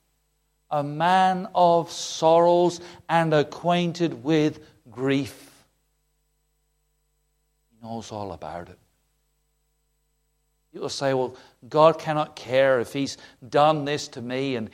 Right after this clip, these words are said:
he's taken this loved one or I'm going through these things."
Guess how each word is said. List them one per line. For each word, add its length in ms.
he's 180
taken 440
this 240
loved 260
one 220
or 160
I'm 240
going 340
through 280
these 280
things." 400